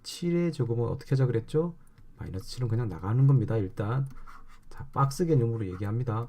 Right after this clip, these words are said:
박스 제곱은 일단 박스가 나갑니다. 박스의 내용물의 성격이 양수라면 그냥 박스 그대로 두는 겁니다. 그런데 이 박스의 내용물의 성격이 음수라고 하면,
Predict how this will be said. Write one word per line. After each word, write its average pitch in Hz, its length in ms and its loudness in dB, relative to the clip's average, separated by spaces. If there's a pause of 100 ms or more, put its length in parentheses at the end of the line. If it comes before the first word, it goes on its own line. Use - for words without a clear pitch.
(120)
박스 139 500 0
제곱은 110 640 0 (320)
일단 151 420 0
박스가 - 480 -4 (140)
나갑니다. 143 680 4 (920)
박스의 156 500 2
내용물의 156 500 8
성격이 160 680 0 (640)
양수라면 143 520 4
그냥 127 240 2
박스 135 280 -4
그대로 120 320 0
두는 117 220 2
겁니다. 117 460 -2 (580)
그런데 135 420 6
이 135 200 2
박스의 147 640 0
내용물의 117 580 2
성격이 151 580 2 (260)
음수라고 180 720 2
하면, 175 540 0